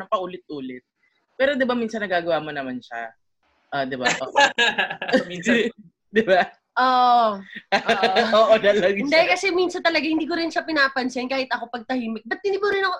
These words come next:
Speaker 3: pagka hindi, mainit din ulo ko sa kanya, hindi niya ako pina-, hindi ko siya pinapansin. Sabi niya, "Pansinin mo ako! Pansinin mo ako!" <laughs> Ginagano niya ako. So, parang feeling ko sa amin, normal lang na magganunan kami.
Speaker 1: Oo. Pero yun nga, generally, pag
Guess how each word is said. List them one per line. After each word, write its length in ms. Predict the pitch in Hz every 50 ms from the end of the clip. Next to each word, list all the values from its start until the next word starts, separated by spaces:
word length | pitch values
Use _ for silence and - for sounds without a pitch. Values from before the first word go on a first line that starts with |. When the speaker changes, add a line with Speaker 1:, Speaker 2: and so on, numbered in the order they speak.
| - _ _
Speaker 3:
pagka 260 | - 285 254 320 311 302 302 311
hindi, 240 | 311 320 294 - -
mainit 400 | 269 269 254 277 277 269 247 247
din 80 | 262
ulo 240 | 254 233 247 233 214
ko 80 | 226 -
sa 160 | - 202 202
kanya, 160 | 202 202 208
hindi 160 | 220 226 226
niya 80 | 214 196
ako 160 | 196 196 _
pina-, 240 | 220 208 202 185 -
hindi 240 | - 220 247 240 -
ko 80 | 262
siya 160 | - 269 -
pinapansin. 800 | 247 233 214 196 196 - 185 180 185 - - 180 175 180 185 185 180 _ _ _ _ _ _ _ _ -
Sabi 160 | - 311 330
niya, 80 | 262 269
"Pansinin 320 | 403 320 269 392 403 392
mo 80 | 392 415 392 320 -
ako! 80 | - - - - _ _
Pansinin 400 | - 440 - - 427 480 480 466
mo 120 | 480 480 392 392
ako!" 220 | - - 359 349 311 285 - -
<laughs> 200 | - 269 - -
Ginagano 460 | - 208 262 240 - 269 - - 415 453 381 359
niya 160 | 302 370 359
ako. 320 | 311 254 - - - - 370 370 370 - - - - - 359 370
So, 40 | 381 403 403 - -
parang 300 | 392 381 381 392 403 392 370 - _
feeling 320 | 359 359 359 349 370 349 285
ko 80 | 320
sa 240 | - - 320 294 294
amin, 240 | 277 254 233 240 262
normal 320 | 269 269 285 294 294 285
lang 160 | 277 277 269
na 160 | 277 277 269 269
magganunan 720 | 240 233 214 226 226 220 220 214 202 208 202 196 208 202
kami. 400 | 202 196 185 175 175 175 175 180 190 -
Speaker 1:
Oo. 560 | 131 127 123 117 120 117 117 113 113 113 _ _ _ _ _ _ _ _ -
Pero 240 | 175 175 180 190 185
yun 320 | 180 180 175 175 165 143
nga, 240 | 131 127 127 123 - _ _ _ _ -
generally, 800 | 165 156 160 160 160 160 165 165 160 156 143 131 131 127 127 _
pag 160 | 139 135